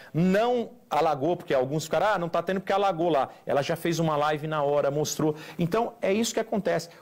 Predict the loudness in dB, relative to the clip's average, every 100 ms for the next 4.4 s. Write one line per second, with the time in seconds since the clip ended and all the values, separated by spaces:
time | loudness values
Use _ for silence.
0 | -2 0 0 -2 -2 0 0 0 0 -2
1 | 0 -2 -2 -2 0 -2 -2 0 2 2
2 | 0 -8 -20 -16 -2 0 0 0 -2 -4
3 | -2 0 0 0 -2 -4 0 0 -2 -8
4 | -8 -2 -2